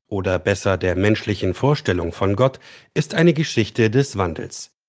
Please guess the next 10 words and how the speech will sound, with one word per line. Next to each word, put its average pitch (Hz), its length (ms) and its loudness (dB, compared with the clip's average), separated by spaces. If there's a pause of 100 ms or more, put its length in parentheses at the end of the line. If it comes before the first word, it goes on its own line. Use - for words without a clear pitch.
(160)
Sie 110 180 -2
ist - 220 -6
lang, 131 420 2
vielschichtig 143 800 0 (320)
und 151 260 2
zeigt 185 300 0
vor 151 160 2
allem 120 380 2
zwei 104 340 2
Dinge. 107 380 0